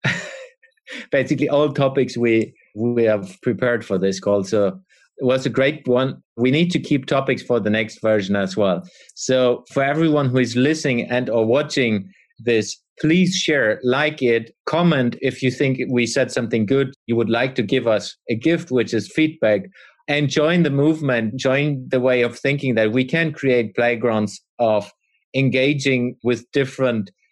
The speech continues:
generations and helping each other in different ways than you might have been thinking in the past. So thank you very much, Joshua, for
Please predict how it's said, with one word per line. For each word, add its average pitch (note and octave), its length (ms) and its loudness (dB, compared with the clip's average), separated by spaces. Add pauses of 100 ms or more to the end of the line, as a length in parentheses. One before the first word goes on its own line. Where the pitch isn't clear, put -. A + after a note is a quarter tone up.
(180)
generations B2 760 0
and G#2+ 180 -2
helping B2 380 0
each G2 220 0
other G2+ 180 0
in G2 180 2
different A#2 360 0
ways A2 260 0
than A2 180 0
you G#2+ 80 0
might G#2+ 260 0
have G#2+ 200 -6
been G2+ 180 0
thinking G2+ 500 -2 (280)
in A2 100 -2
the G2 120 2
past. G2 380 -2
So G#2 240 0
thank A#2+ 220 -4
you B2+ 80 -4
very B2 200 0
much, A#2+ 260 -2
Joshua, B2 400 0
for A2 440 -2